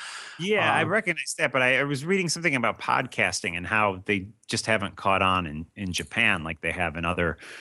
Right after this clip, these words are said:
Speaker 2: No
Speaker 1: parts
Speaker 2: idea.
Speaker 1: of the, the world, which maybe is because a lot of them are in English, you know, I don't, I
Speaker 2: So,
Speaker 1: don't know.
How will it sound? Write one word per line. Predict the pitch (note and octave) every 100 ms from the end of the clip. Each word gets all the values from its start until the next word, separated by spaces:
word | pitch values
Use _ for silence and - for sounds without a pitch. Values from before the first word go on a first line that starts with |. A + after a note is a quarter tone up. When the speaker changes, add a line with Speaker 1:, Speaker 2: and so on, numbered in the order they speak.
| -
Speaker 2:
No | B2
Speaker 1:
parts | - F#2+ F#2 A#2+
Speaker 2:
idea. | F2
Speaker 1:
of | - F2 - - -
the, |
the | E2 C#3+
world, | C3 E2+ F2
which | - A#2
maybe | D#3 D#3+ D3
is | A#2
because | A#2+ B2+ G#2+ G2 -
a | A2
lot | G#2
of | G2
them | F#2
are | E2 E2+
in | D#2+
English, | G#2 G2+ D2 - -
you |
know, | D#2+ D#2+
I | D#2+
don't, | D#2+
I |
Speaker 2:
So, | - - G2+
Speaker 1:
don't | F2+ D2+
know. | F#2